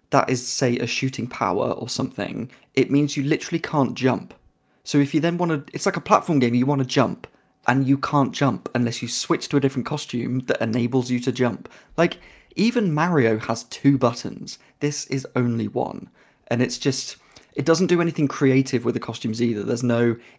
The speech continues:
interesting puzzles. And what's really frustrating about the structure of the game is that essentially getting to the end of each level is really simple. Like, it's, it's really not difficult.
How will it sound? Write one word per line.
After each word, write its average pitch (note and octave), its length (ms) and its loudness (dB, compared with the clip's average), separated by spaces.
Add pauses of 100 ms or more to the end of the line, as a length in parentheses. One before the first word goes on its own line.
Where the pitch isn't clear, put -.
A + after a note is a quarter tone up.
interesting B2+ 480 2
puzzles. C3+ 720 0 (500)
And C#3 320 6 (140)
what's - 360 0
really F3+ 280 0
frustrating - 960 -4 (320)
about - 260 2
the B2+ 60 -10
structure - 440 2
of - 140 -2
the - 80 -12
game G#2 460 -6 (800)
is B2+ 160 4
that C3+ 280 4 (520)
essentially E3+ 340 2
getting D#3 220 2
to D3+ 80 -4
the D3+ 100 4
end C#3 140 6
of A#2+ 40 2
each B2 140 2
level A#2+ 240 2
is A#2 100 -2
really A#2+ 260 2
simple. - 460 -2
Like, - 140 -2
it's, - 240 -4
it's - 140 -4
really A#2 200 2
not A#2 200 0
difficult. - 500 -2